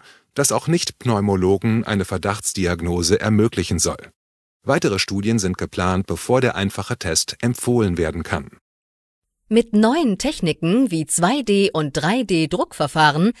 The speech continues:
Speaker 2: lassen sich Arzneimittel in kleiner Stückzahl und maßgeschneidert für die PatientInnen herstellen. So können etwa dosisangepasste Kombinationsarzneimittel produziert werden. Für Kinder könnten Arzneimittel in Dino- oder Bärchenform hergestellt werden.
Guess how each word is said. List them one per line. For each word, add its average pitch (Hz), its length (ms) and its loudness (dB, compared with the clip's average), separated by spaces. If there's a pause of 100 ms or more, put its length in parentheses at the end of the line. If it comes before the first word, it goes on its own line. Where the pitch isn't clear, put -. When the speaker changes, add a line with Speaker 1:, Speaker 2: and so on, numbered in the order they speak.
(140)
Speaker 2:
lassen 208 300 0
sich 175 200 -2
Arzneimittel 214 680 0
in 151 200 -4
kleiner 214 360 0
Stückzahl 175 720 2
und 151 240 -2
maßgeschneidert 165 840 2
für 247 120 -2
die 262 100 0
PatientInnen 180 680 -2
herstellen. 147 600 0 (520)
So - 140 -2
können 320 300 -2
etwa 175 360 0
dosisangepasste 180 1120 -2
Kombinationsarzneimittel 226 1200 0
produziert 160 540 0
werden. 143 340 0 (540)
Für 269 140 -6
Kinder 320 440 0
könnten 190 380 0
Arzneimittel 214 680 2
in 311 320 -2
Dino- 160 400 0
oder 262 240 2
Bärchenform 175 640 0
hergestellt 151 480 -2
werden. 139 420 0